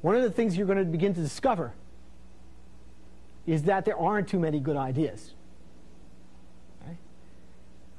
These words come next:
When we were looking at rational numbers yesterday, the problem was that we got six eighths rather than three fourths.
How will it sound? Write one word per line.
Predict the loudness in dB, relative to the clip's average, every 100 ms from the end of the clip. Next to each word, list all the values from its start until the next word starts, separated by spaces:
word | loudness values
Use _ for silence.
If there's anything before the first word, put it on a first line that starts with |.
| -12 -12 -8 2
When | 4
we | 6
were | 6
looking | 4 4 4
at |
rational | 4 4 4 4
numbers | 4 4 2 -4 -8 -12 -12 -12 -12 -12 -12 -12 -12 -12 -2
yesterday, | 0 2 2 0 -2 -8 -12 -12 -12 -12 -12 -12 -12 -12 -12 -12 -12 -12 -12 -12 -12 -12 -12 -12 -12 -12 -12 -12 -12 -12 -8 -4
the |
problem | 2 4 6 6
was | 4
that | 4
we | 4
got | 4
six | 2 2 4
eighths | 2 2 0
rather | 2 2
than | 2
three | 2 2
fourths. | 2 0 -2 -10